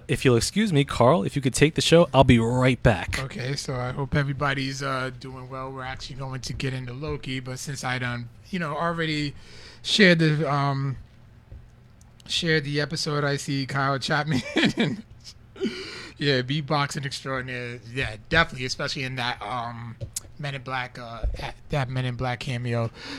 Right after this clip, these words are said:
Speaker 2: But, um, I'm actually gonna just go ahead and get into, uh, some of the things that I've been up to. Um,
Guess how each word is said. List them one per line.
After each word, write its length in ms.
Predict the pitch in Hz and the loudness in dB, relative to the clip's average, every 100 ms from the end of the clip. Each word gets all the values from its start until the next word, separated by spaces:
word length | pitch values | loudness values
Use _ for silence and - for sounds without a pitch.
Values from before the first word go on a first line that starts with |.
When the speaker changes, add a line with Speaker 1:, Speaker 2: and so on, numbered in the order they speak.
| - | -2
Speaker 2:
But, 180 | - 190 | 4 6
um, 260 | 180 170 165 | 6 4 -2
I'm 140 | 262 | -8
actually 280 | 392 - 240 | -8 -10 -8
gonna 180 | 220 196 | -4 -4
just 240 | 165 160 | -4 -6
go 160 | 170 170 | -2 -2
ahead 280 | 147 160 147 | 0 -2 -4
and 120 | 131 | -2
get 160 | 147 | -2
into, 440 | 147 - 151 139 131 | -2 -2 -2 0 0
uh, 380 | 127 123 123 123 | 2 2 0 0
some 300 | - 160 151 | -2 -4 -6
of 60 | |
the 40 | 139 | -8
things 240 | 143 135 | -10 -8
that 80 | 123 | -8
I've 180 | 123 127 | -8 -8
been 160 | 120 | -12
up 160 | 120 - | -12 -10
to. 300 | - 127 123 - - - - - | -10 -8 -10 -12 -20 -20 -18 -6
Um, 260 | 143 139 | -4 -4